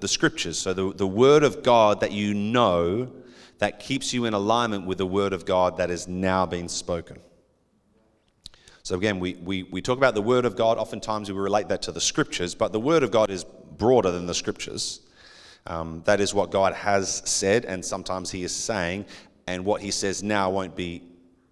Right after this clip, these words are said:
in disagreement with that, but he will tell you something that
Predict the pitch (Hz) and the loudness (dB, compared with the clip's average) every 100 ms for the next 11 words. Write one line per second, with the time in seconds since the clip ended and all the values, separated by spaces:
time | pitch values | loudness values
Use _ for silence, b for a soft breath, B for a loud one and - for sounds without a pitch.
0 | _ 85 82 101 - 87 98 170 127 85 | _ -12 -10 -8 -8 -4 0 0 0 -4
1 | 85 76 78 80 117 - b b b b | -4 -6 -6 -6 -8 -14 b b b b
2 | b b _ _ _ 104 117 156 - - | b b _ _ _ -2 2 2 0 0
3 | 160 131 156 - - 170 135 90 90 95 | 0 0 0 0 0 0 -2 -6 -6 -4
4 | 90 98 - - - | 0 0 -2 -12 -20